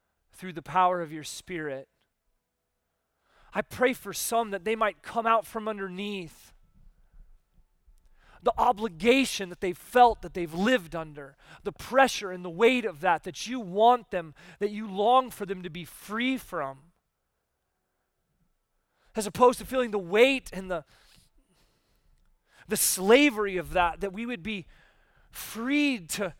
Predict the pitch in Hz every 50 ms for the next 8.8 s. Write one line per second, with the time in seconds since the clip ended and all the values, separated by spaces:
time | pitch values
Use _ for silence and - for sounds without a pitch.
0 | _ _ _ _ _ _ _ _ - - - 233 208 165 165 165 175 202 247 262
1 | 277 285 269 247 220 202 202 185 170 170 185 202 202 202 190 185 151 147 139 -
2 | 185 254 277 - - - - 226 196 196 202 185 - - 202 185 196 196 156 151
3 | 143 156 233 269 226 254 233 202 190 180 - - - 185 170 160 156 160 185 233
4 | 254 277 277 262 240 220 202 190 190 208 208 202 196 196 180 160 _ _ _ -
5 | _ _ - - - - - - - 254 254 285 - - 269 233 - - 240 214
6 | 214 196 - - 220 208 175 208 220 247 247 226 175 - - _ _ _ _ _
7 | _ _ _ _ _ - 160 254 254 247 - - - - - - - 262 269 302
8 | 320 294 262 226 196 - - - 208 220 214 202 202 214 214 190